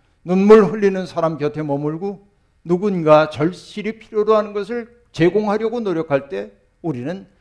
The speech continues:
하나님의 살아계심을 상기시키는 존재가 될 것입니다. 하늘에서 내려온 생명의 빵 예수 그리스도를 영접하려는 사람마다,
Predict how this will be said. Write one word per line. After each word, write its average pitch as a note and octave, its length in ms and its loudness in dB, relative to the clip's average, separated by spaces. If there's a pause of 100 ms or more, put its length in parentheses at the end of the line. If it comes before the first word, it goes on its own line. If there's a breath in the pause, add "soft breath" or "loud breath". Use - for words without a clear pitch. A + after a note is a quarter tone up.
(140)
하나님의 F#3 800 -8
살아계심을 D3+ 800 -8
상기시키는 E3 960 -14 (140 soft breath)
존재가 A#2+ 720 -8 (120)
될 D#3+ 200 -2
것입니다. C3 480 -18 (800)
하늘에서 E3 520 0
내려온 D#3+ 400 0
생명의 E3 640 -4
빵 F3+ 320 4 (180)
예수 F#3 640 2
그리스도를 E3+ 880 -4
영접하려는 E3+ 840 -2
사람마다, B2 720 -10